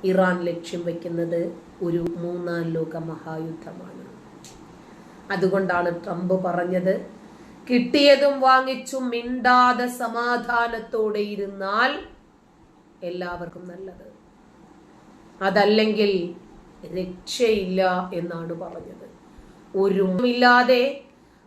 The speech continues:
ആദ്യപടിയായി ബഹ്റൈനിൽ നിലയുറപ്പിച്ച അമേരിക്കൻ നാവികപ്പടയ്ക്ക് മേൽ മിസൈൽ ആക്രമണം ആരംഭിക്കണമെന്നും, ഒപ്പം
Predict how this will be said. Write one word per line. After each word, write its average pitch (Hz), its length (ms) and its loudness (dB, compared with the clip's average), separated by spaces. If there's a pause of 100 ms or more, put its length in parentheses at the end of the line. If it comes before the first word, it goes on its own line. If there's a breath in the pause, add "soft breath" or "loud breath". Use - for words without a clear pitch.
ആദ്യപടിയായി 233 1400 2
ബഹ്റൈനിൽ 220 960 -2
നിലയുറപ്പിച്ച 208 840 -4
അമേരിക്കൻ 196 920 -6
നാവികപ്പടയ്ക്ക് 185 1080 -8
മേൽ 175 340 -10 (580 loud breath)
മിസൈൽ 208 680 0
ആക്രമണം 190 840 -4
ആരംഭിക്കണമെന്നും, 170 1200 -10 (460 soft breath)
ഒപ്പം 220 320 2